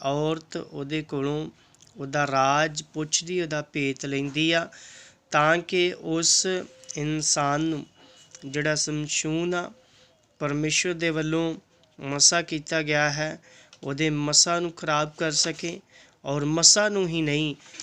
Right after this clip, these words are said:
ਬਲਕਿ ਉਹਦੀ ਜ਼ਿੰਦਗੀ ਨੂੰ ਵੀ ਬਰਬਾਦ ਕਰ ਸਕੇ। ਔਰ ਇਹ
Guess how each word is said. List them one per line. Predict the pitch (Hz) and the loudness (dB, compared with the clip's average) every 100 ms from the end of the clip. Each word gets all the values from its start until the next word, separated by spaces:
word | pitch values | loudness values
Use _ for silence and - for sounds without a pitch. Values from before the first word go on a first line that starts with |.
| - | -8
ਬਲਕਿ | 139 147 147 156 | -2 0 0 -4
ਉਹਦੀ | 147 147 | -2 -2
ਜ਼ਿੰਦਗੀ | 139 143 135 135 143 | 0 -2 -2 -4 -2
ਨੂੰ | 143 | -2
ਵੀ | 135 | -2
ਬਰਬਾਦ | 127 127 120 123 123 - | -4 -6 -6 -6 -6 -8
ਕਰ | 135 | -6
ਸਕੇ। | 123 - 127 127 120 - - - - - | -2 -4 -4 -12 -14 -20 -20 -20 -10 2
ਔਰ | 160 185 190 - - - - _ 170 | 4 4 2 -4 -20 -20 -20 _ 6
ਇਹ | 175 214 220 | 8 8 4